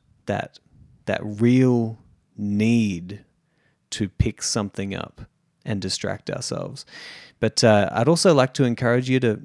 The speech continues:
find some moments just to think and just to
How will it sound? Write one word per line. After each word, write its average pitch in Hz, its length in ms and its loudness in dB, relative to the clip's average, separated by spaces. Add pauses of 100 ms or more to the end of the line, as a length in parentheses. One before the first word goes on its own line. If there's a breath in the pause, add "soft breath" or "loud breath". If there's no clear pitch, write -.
(160)
find 120 360 0
some 160 240 0
moments 127 520 0
just - 300 -6
to 113 100 -4
think - 540 -6 (320)
and 104 420 -2 (140)
just - 340 -6
to 107 360 -2